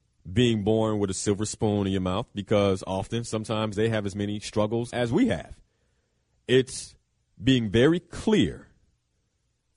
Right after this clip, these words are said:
about why you were put on the planet and what it is that you're supposed to do, trusting that, and then putting your confidence in that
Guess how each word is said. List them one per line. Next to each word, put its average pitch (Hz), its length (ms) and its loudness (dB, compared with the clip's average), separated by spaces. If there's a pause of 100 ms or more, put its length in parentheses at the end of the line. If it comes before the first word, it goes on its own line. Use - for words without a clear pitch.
(100)
about 104 500 4
why 131 760 0 (160)
you 117 120 -2
were 113 100 2
put 139 440 2
on 117 140 -2
the 135 60 -6
planet 92 500 -6 (680)
and 101 220 0
what 113 180 4
it 147 120 0
is 113 240 2
that 98 200 -6
you're 104 60 -4
supposed - 380 -4
to 139 80 -10
do, 80 280 -6 (680)
trusting 151 640 0
that, 73 260 -8 (800)
and 120 200 2
then 147 260 4
putting 165 360 4
your 139 160 6
confidence 131 840 0
in 78 160 -6
that 73 260 -8